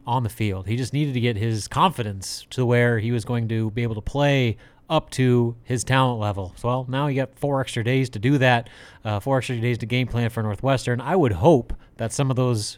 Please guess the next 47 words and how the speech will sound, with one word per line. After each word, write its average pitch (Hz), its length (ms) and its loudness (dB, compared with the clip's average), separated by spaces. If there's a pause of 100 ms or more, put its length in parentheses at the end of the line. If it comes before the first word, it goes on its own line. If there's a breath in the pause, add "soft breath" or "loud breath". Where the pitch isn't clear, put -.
younger 127 260 0
wide 123 200 2
receivers 117 440 -2
and, 113 120 -2
and 120 240 -4
Omar 120 240 0
Manning 117 440 0 (420 soft breath)
are 143 180 8
more 135 220 2
involved 120 340 2
in 107 60 -8
the 110 100 -2
receiving 107 380 -2
rotation, 104 560 -2
because 101 320 -4
that, 170 300 2 (400 soft breath)
you 113 180 -2
know, 113 80 -2
our 117 300 -2
message 127 320 -2
board 131 240 2
was 120 120 -2
full 151 280 2
of - 80 -2
posts 147 480 4
and 127 160 -6
complaints 135 680 0
and 107 300 -6
rants 135 400 0
about 120 360 2 (360 loud breath)
Nebraska's 120 500 0
usage 131 720 0
of 120 160 -4
the 135 80 2
wide 123 240 6
receiver 127 380 0
position, 98 560 -4
and 98 80 -6
not 139 160 0
only 151 220 2
just 117 180 -6
not 135 160 -2
throwing 135 240 -2
them 127 100 -4
the 113 60 -2
ball, 131 320 4
but 110 220 0